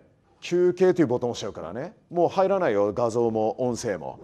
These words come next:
でもその十分のやり取りが、実はすごいお宝だったりするのよ。で、八十五分、八十五分終わるね。はい、終わります。今日はここまで。はい。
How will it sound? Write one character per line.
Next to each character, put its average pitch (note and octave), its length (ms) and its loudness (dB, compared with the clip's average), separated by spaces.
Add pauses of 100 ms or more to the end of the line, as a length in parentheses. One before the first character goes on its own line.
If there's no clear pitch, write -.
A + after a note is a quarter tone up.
(480)
で C3 160 -2
も C#3 120 -2
そ C3 200 -8
の D#3 140 -2
十 C#3+ 200 -4
分 D#3 460 -8
の D#3+ 60 -6
や D#3 100 -8
り D3 140 -6
取 D#3 220 0
り C3+ 40 0
が、 A#2+ 420 -6 (720)
実 A#2+ 460 -8
は D3+ 420 4 (720)
す - 260 -10
ご D3 140 4
い C3 40 4
お A2+ 120 0
宝 A#2+ 480 -4
だ A#2 120 -8
っ - 40 -10
た B2+ 100 -6
り G#2+ 80 -6
す - 120 -16
る A2 100 -10
の F#2 60 -12
よ。 C2 180 -16 (540)
で、 D#3 440 4 (540)
八 F3 120 8
十 F#3+ 200 2
五 F3+ 120 8
分、 E3+ 160 2
八 C3 140 0
十 D3+ 180 -2
五 C#3+ 80 4
分 C#3 100 2
終 G#2 80 2
わ C3 100 8
る B2+ 160 0
ね。 D#3+ 160 0 (600)
は E3+ 240 8
い、 F#3+ 80 4
終 F3 120 6
わ G3+ 60 12
り A3 60 8
ま A#3 140 10
す。 - 200 -2
今 G3+ 120 8
日 - 20 10
は G#3+ 80 8
こ F3+ 120 2
こ G3 60 6
ま A3 120 8
で。 B3+ 260 8 (300)
は F#3+ 240 8
い。 - 100 -2